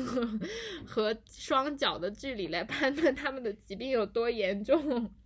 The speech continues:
然后我可能到四五天就能快走了。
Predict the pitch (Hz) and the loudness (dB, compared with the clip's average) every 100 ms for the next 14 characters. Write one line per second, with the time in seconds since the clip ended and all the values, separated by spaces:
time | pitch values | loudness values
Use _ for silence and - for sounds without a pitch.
0 | - - - - - 311 392 415 349 349 | -18 -14 -12 -14 -2 4 6 6 4 4
1 | 359 285 339 - 427 294 277 302 330 339 | 4 4 4 4 4 6 6 6 4 2
2 | 269 277 - 339 233 208 135 180 | 0 -2 2 2 4 0 -2 -6